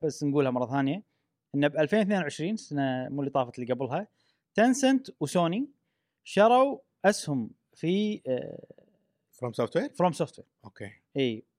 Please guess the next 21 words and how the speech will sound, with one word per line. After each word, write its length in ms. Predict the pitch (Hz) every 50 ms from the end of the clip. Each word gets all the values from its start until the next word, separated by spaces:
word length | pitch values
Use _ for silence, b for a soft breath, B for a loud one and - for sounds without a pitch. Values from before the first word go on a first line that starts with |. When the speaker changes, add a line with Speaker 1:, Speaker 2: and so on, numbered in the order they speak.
| _ -
Speaker 1:
وصاروا 440 | 135 135 123 - 185 196 208 214 196
يمتلكون 560 | 190 170 - 185 180 - - 214 214 208 185
يعني 140 | 160 156 160
اثنيناتهم 440 | 135 160 190 196 190 185 - 175
مع 120 | 170 156 160
بعض 360 | 165 190 180 185 190 170 - _ _ _
تقريبًا 320 | - 147 147 165 165 160
الثلث. 420 | 147 - - 180 165 135 - - _ _ _ _ _ _ _ _ _ _ _ _ _ _
يعني 240 | - 123 120 120 127
الحين 460 | - 160 160 147 143 143 135 135 123
تنسنت 400 | - 175 170 160 - 170 151 139
عندها 260 | 139 143 151 160 147
ستة 280 | 139 - - - - 180
عشر 460 | 151 160 175 - - - - - _ _
وربع 300 | - 143 143 147 147 165 - _ _ _ _ _ _ _ _ _ _ -
بالمية 460 | 131 131 139 143 151 190 226 226 - _ _ _ _ _ _ _ _ _ _ _ _
وسوني 580 | - 123 123 123 117 - - 165 160 165 165 151
عندها 340 | 139 139 147 139 139 143 135
أربعة 240 | 123 123 120 117 -
عشر 240 | 135 101 98 - 113
بالمية. 320 | 107 104 98 98 95 -